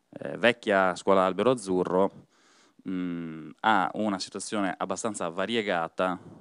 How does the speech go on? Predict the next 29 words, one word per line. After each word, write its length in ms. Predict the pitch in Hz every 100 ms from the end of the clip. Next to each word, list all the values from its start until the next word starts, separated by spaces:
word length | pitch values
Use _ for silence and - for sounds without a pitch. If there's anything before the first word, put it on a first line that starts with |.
| - -
eh, 420 | 90 85 50 50
di, 420 | - 87 95 90 - _ _ - _ _
eh, 200 | 50 50
mobilio 560 | 107 95 92 90 95 -
che, 320 | 107 101 104
eh, 680 | - 85 80 80 80 76 - - -
ha, 160 | 95
diciamo, 720 | 98 90 90 90 95 80 - _ _ -
caratteristiche 880 | 101 98 104 95 - 98 - 98 - _ _ _ _ _ _ _ _ _ _ - -
un 120 | 107
po' 140 | - 95
disparate, 680 | 92 - 90 82 85 87
per 140 | 85 82
cui 260 | 95 95
c'è 320 | - 98 87
qualcosa 580 | - 95 92 98 95 92
che 120 | -
ormai 520 | 87 87 92 92 90 92 _ _ _ _ _ _ _
è 100 | 95
logoro, 440 | 104 110 110 117
qualcosa 640 | 120 92 90 90 95 92 87
che 340 | - 92 90 -
non 260 | 90 98 101
è 100 | 92
più 220 | - 101
a 60 |
norma, 560 | 110 98 90 87 98 95 _ _ _ _ _
qualcosa 560 | - 107 104 98 107 98
che, 320 | 95 95